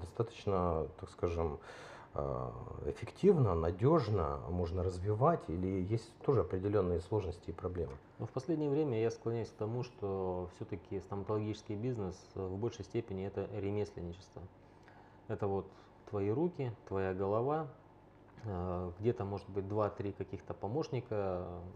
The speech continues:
Speaker 2: доктора, и тогда ты можешь вот реализовываться. Если эта клиника, например, на десять кресел, здесь уже сложнее. Ты уже не можешь, э, д-, как-то достаточно времени посвящать тому, чтобы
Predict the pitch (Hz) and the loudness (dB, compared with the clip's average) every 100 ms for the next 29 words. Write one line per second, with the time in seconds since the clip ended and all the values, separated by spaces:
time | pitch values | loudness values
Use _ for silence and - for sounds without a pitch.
0 | 101 104 104 - 92 87 - - - - | -2 0 0 0 -4 -4 -10 -20 -20 -20
1 | - - - - - 101 123 151 - 95 | -20 -20 -20 -20 -8 -2 2 2 2 0
2 | 98 123 123 104 101 107 92 - 92 - | 2 0 2 0 0 -2 -4 -6 -10 -12
3 | - - 104 101 98 98 95 87 85 85 | -20 -6 2 4 4 2 2 2 -2 -6
4 | - - - 110 131 131 107 107 120 117 | -12 -16 -4 4 4 4 0 0 0 0
5 | 104 98 95 98 95 92 98 101 135 131 | 0 -2 -6 -4 -4 -2 0 0 0 0
6 | 101 - 101 95 90 92 120 110 101 104 | -4 2 2 2 -4 -4 -2 0 0 0
7 | 101 95 92 87 85 - - - - - | 2 2 0 -2 -4 -10 -20 -20 -12 2
8 | 127 104 104 104 107 101 92 - - - | 4 4 2 0 0 0 -2 -6 -10 -6
9 | 90 90 85 - - - - - 101 98 | -4 -2 -4 -6 -8 -12 -14 -12 -10 -10
10 | 92 - 87 90 - - - 92 - 92 | -12 -14 -16 -16 -20 -16 -10 -8 -4 -2
11 | 90 82 87 95 104 - 107 101 - 98 | -2 -4 -8 -4 -4 0 0 0 -4 -6
12 | 95 90 92 101 107 101 92 90 95 101 | -4 -4 -2 2 2 0 -4 -6 -6 -6
13 | 98 95 - 95 95 92 90 90 87 82 | -4 -4 -4 -6 -6 -8 -8 -6 -6 -8